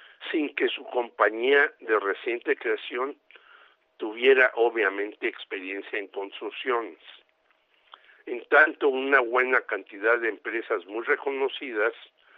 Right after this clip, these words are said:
tuvieron que surtir materiales y equipos a las de Niquín,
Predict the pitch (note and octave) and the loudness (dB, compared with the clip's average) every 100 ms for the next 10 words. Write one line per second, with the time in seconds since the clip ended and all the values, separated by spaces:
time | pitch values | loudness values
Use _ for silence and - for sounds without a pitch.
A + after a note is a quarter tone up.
0 | - - - - _ _ D3+ C#3 D#3+ F3+ | -20 -20 -20 -20 _ _ -6 2 6 6
1 | E3 - C3 - - G#2+ - - G2+ C#3 | 4 2 0 0 -4 -4 -8 -12 -8 0
2 | B2+ - G2 G#2+ C3 C#3 C3 - G2+ - | 0 0 -8 0 4 4 2 -4 -12 -14
3 | D#3 C#3+ C#3 B2+ - - _ - - - | -16 -6 -2 -2 -4 -16 _ -20 -8 0
4 | B2+ A2 A2 A2 G#2 G2+ - C#3+ F3+ | 4 4 2 -4 -4 -10 -6 -2 -2